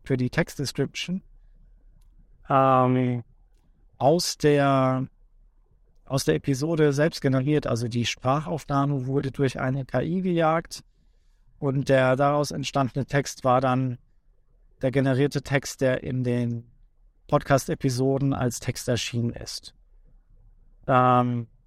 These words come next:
die letzten Monate habe ich mich mit Chat G P T beschäftigt, wie, glaub ich, jeder auf diesem Planeten, was man so machen kann. Und ich bin weiterhin sehr beeindruckt von den Möglichkeiten als Assisti-, assistive,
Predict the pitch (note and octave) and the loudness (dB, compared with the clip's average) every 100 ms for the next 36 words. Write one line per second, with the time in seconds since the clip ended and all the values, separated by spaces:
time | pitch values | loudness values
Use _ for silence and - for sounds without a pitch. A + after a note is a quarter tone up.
0 | _ _ - C3 C3+ - C#3+ C#3+ F3+ F3+ | _ _ -4 2 2 0 -4 -2 0 0
1 | F3 E3 E3+ F3 E3+ _ - _ _ - | 0 0 0 -2 -8 _ -20 _ _ -20
2 | _ _ _ _ _ - - B2+ B2 C3+ | _ _ _ _ _ -20 -12 -6 -2 0
3 | B2+ C3+ - - - C#3+ C3 - C3 C3 | -2 -2 -4 -8 -6 -4 -2 -4 -4 -6
4 | - F3+ G3 F3 - E3 - D3+ - C3+ | -4 -6 -4 -2 0 -2 -2 -8 -4 -4
5 | C#3 B2+ B2 - C#3+ F#3 G3+ G#3 _ - | -2 -2 -4 -4 0 2 2 -2 _ -20
6 | _ _ _ - - _ _ _ _ _ | _ _ _ -20 -20 _ _ _ _ _
7 | - D3 E3+ D#3+ D3+ D3+ D3+ D#3 D#3+ _ | -6 -2 -2 0 0 0 2 0 -2 _
8 | - _ _ _ - C3+ - C#3 C3 C3+ | -20 _ _ _ -4 -2 -2 -4 -2 -2
9 | D#3+ D#3+ D3 D3 C#3 B2+ - C3 B2+ C3+ | -2 -2 0 0 -2 -2 -4 0 0 0
10 | C3+ C3 C3 B2+ A#2+ D#3 E3 D#3+ - - | -2 0 0 2 -2 -2 -4 -6 -8 -6
11 | C3+ C3 B2+ C3+ E3 E3+ - - C#3 C#3+ | -2 0 -2 -2 -2 -2 -2 0 0 0
12 | D3 D3 _ _ _ _ _ - C3 C3 | -6 -10 _ _ _ _ _ -2 -2 0
13 | C3 C#3 - C#3+ D#3 F#3 D3 A#2+ - - | -4 -4 -2 0 0 -2 -4 -6 -6 -10
14 | - E3+ E3+ E3 | -6 -4 2 0